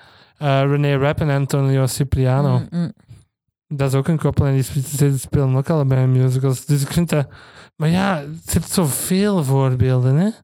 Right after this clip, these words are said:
Speaker 2: Dat kweekt dat echt.
Speaker 1: Dat kweekt
Speaker 2: Dat is
Speaker 1: dat
Speaker 2: echt
Speaker 1: echt.
Speaker 2: waar.
Speaker 1: Ik vind het altijd wel sweet om te zien, is altijd wel leuk.
Speaker 2: Ja, ik vind dat, ik heb, ik vind het positief.
Speaker 1: Ook al
Speaker 2: <laughs>
Speaker 1: heeft het een, een, eh, een marriage van iemand compleet
Speaker 2: <laughs>
Speaker 1: destroyed.
Speaker 2: Maar die was hier niet super jong, die was keijong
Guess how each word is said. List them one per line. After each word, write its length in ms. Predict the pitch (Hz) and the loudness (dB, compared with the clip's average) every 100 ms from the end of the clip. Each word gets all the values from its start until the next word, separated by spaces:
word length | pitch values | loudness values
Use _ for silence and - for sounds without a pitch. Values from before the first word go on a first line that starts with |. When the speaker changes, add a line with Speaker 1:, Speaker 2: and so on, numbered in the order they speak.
| _ _ - | _ _ -6
Speaker 2:
Dat 300 | 185 202 190 165 - | 0 0 0 -6 -6
kweekt 360 | - 214 381 | -2 0 0
dat 100 | 202 156 | -2 -2
echt. 200 | 202 151 | 0 0
Speaker 1:
Dat 160 | 294 | 0
kweekt 400 | - 147 170 190 | -4 -2 0 0
Speaker 2:
Dat 100 | 160 | -2
is 60 | 147 | 0
Speaker 1:
dat 80 | 143 | 0
Speaker 2:
echt 0 | |
Speaker 1:
echt. 40 | 143 | 0
Speaker 2:
waar. 60 | 196 - - - | -2 -8 -20 -20
Speaker 1:
Ik 60 | - | -4
vind 120 | 180 | 0
het 20 | |
altijd 220 | 156 160 156 | 0 0 0
wel 120 | 139 | 0
sweet 300 | - 143 139 | 0 -2 0
om 120 | 139 | 0
te 180 | 143 123 | 0 2
zien, 320 | 127 127 131 _ _ _ | 4 2 0 _ _ _
is 60 | - | -4
altijd 240 | 143 147 | -2 0
wel 120 | 131 127 | 0 2
leuk. 380 | 131 131 - - | 2 0 -2 -8
Speaker 2:
Ja, 140 | - | -6
ik 100 | 180 | -6
vind 220 | - 170 | -2 -2
dat, 220 | 165 160 - _ - | 0 -2 -2 _ -8
ik 200 | 180 202 | -4 -2
heb, 160 | 180 | -2
ik 100 | - - | -4 0
vind 180 | 196 | 0
het 160 | 180 - | 0 -2
positief. 680 | 190 175 - 135 123 - - - | -2 -2 -2 -2 -2 -6 -14 -6
Speaker 1:
Ook 200 | 156 - | -6 -2
al 360 | 147 143 143 160 | 0 0 0 -2
Speaker 2:
<laughs> 160 | 147 | 0
Speaker 1:
heeft 140 | 143 135 | 0 0
het 140 | 143 | -2
een, 340 | 151 135 131 135 | 0 0 2 0
een, 360 | 143 139 131 | 0 2 2
eh, 300 | 127 127 143 143 | 2 2 0 0
een 180 | 131 | 2
marriage 400 | 131 135 147 - | 2 2 0 -2
van 120 | - 143 | -2 0
iemand 280 | 147 143 | 0 0
compleet 580 | - 139 - 147 415 392 | -2 -2 0 0 0 0
Speaker 2:
<laughs> 40 | 165 | 2
Speaker 1:
destroyed. 580 | 170 - - - 165 180 | 2 0 -4 -2 0 2
Speaker 2:
Maar 80 | 214 | 0
die 100 | 220 | -2
was 200 | 240 226 | -4 -2
hier 80 | 233 | -2
niet 140 | 208 | 0
super 440 | - 254 247 202 | -2 -4 -2 -2
jong, 280 | 170 190 359 | 0 -2 -2
die 100 | 302 | -4
was 180 | 226 - | -4 -4
keijong 300 | 220 214 | -4 -2